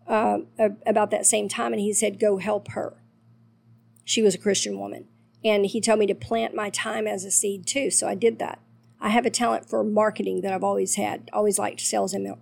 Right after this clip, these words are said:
and marketing, and she was thrilled to get the help. So I said, "Okay, Lord, I'm gonna be, you know, spending some of our food money for gas to do this, but I trust that you have a plan."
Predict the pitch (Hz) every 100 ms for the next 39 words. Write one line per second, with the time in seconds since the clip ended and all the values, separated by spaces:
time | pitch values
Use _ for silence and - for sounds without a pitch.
0 | - 214 202 196 - - - _ - -
1 | - - 208 196 247 233 202 - 208 208
2 | 202 196 196 190 196 - - - _ -
3 | 196 - 208 214 269 247 202 202 202 208
4 | 208 - - - 208 202 202 190 - 220
5 | 202 220 208 202 196 240 226 220 202 185
6 | 180 214 214 - 220 240 262 - - 185
7 | - 220 208 - 202 110 190 - - -
8 | -